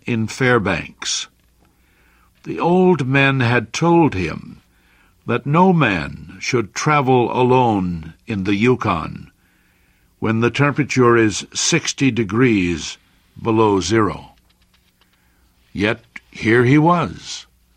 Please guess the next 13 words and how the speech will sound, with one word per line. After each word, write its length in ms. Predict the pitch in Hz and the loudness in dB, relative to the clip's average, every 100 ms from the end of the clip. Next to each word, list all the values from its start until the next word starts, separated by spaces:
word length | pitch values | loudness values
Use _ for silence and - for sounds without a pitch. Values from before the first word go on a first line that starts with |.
| _ _ _ _ _ _ | _ _ _ _ _ _
He 160 | - 185 | 2 2
had 140 | 160 | 4
had 360 | 120 151 - 139 | 2 2 0 0
an 120 | 160 | 0
accident. 680 | 156 - - - - - - _ _ _ _ _ _ _ _ _ _ | 0 -2 -4 -4 -6 -14 -20 _ _ _ _ _ _ _ _ _ _
He 140 | 90 | -6
was 220 | 90 113 | 0 2
alone. 720 | 127 123 120 87 76 - 87 _ _ _ _ _ _ _ _ _ _ _ _ _ | 4 4 2 0 -6 -16 -20 _ _ _ _ _ _ _ _ _ _ _ _ _
And 180 | 98 98 | -4 -2
he 200 | 117 139 | 2 4
had 200 | 151 139 | 4 2
saved 560 | - - 196 170 92 - | 0 2 4 4 2 -4
himself. 840 | 92 78 - 87 - - - | -6 -6 -8 -8 -10 -20 -20